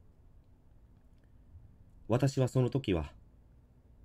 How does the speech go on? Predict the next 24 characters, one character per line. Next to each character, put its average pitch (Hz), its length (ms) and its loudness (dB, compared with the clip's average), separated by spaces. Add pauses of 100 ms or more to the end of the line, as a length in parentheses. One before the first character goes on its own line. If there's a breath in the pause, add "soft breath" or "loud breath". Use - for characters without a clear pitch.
(760)
活 110 260 -8
動 107 140 2
を 104 280 2
再 101 320 -4
開 98 180 0
し - 60 -14
て - 120 -2
い 98 120 2
る 98 220 2 (800 soft breath)
見 110 120 0
込 110 100 0
み 104 100 4
は 95 240 2
あ 104 80 -2
っ - 80 -4
た 98 120 -2
の 78 100 -2
で、 71 140 -4 (1300)
参 95 220 -4
加 90 120 -2
す 95 140 -6
る 90 260 -2
旨 92 180 2
を 73 120 -4